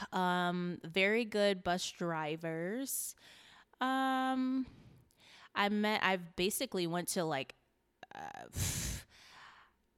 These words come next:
I went all around the world in three days. I went to Connecticut, New York,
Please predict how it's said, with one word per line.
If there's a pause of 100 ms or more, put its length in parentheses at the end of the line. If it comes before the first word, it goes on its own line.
(260)
I
went
all
around
the
world
in
three
days.
I
went (460)
to
Connecticut, (600)
New
York,